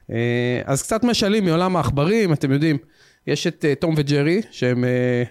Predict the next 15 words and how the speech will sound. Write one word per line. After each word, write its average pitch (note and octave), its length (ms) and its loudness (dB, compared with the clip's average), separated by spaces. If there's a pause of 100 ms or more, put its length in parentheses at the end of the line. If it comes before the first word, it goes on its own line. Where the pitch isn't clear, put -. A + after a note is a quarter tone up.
(340)
הם C3 80 0
לא D#3 140 2
ממש D#3 140 0
שני D#3 100 0
עכברים, E3 360 0
זה C3+ 60 2
עכבר C#3 240 -2
וחתול, D3+ 420 0
אבל C3+ 200 0
הם B2+ 80 -2 (360)
לא D3 140 0
מפסיקים C#3 440 -2 (420)
<laughs> - 360 -16
לריב D#3+ 480 -2 (400)
ולהתנגח, D3+ 800 -2